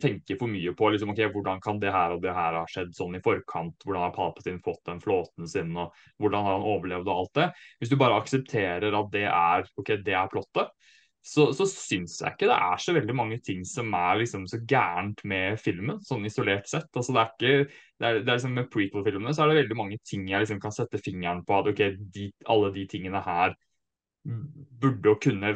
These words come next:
veldig lett vært utført mye bedre. Rise of Skywalker synes jeg har jevnt over bra skuespill,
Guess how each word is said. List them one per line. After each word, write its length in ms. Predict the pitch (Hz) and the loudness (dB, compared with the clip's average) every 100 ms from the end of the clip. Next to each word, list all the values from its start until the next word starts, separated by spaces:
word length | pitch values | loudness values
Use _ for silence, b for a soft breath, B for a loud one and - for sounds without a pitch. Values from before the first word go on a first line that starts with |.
| - | 0
veldig 300 | 113 107 95 | 0 2 2
lett 140 | 98 107 | 0 -2
vært 160 | 98 | -2
utført 320 | 95 - 104 | -4 -2 -2
mye 200 | 107 101 101 | 0 -2 0
bedre. 400 | 95 90 170 - b b _ _ 127 | 0 2 0 0 b b _ _ 2
Rise 220 | 117 123 | 2 2
of 80 | 131 | 0
Skywalker 460 | 113 101 101 147 | 2 2 2 2
synes 180 | 135 107 | 2 0
jeg 100 | 113 | 2
har 200 | 107 110 | 2 2
jevnt 320 | 104 95 104 | 0 -2 -2
over 160 | 92 98 | -2 -2
bra 180 | 92 87 | -2 -2
skuespill, 680 | 90 - 95 - - 104 120 | -2 -4 -6 -4 0 2 0